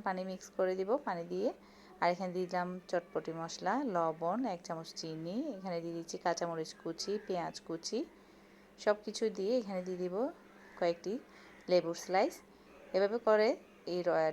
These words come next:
টকটা তৈরি হয়ে গেল। আর এখানে সমস্ত রকম সব সালাদগুলো কেটে নিলাম, শসা, গাজর, ডিম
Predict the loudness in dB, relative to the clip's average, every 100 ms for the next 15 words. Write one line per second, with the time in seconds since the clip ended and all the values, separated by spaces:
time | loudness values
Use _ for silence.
0 | 2 0 0 0 0 -2 0 0 2 4
1 | 4 4 2 -2 -4 -6 -4 2 2 4
2 | 0 -4 -6 -16 -20 -20 0 2 2 2
3 | 4 4 2 0 2 0 -2 0 0 0
4 | -6 -20 -20 -20 -20 -20 -20 0 4 4
5 | 4 2 2 2 2 2 2 2 0 -8
6 | -20 -20 -20 -20 -16 -12 -8 -8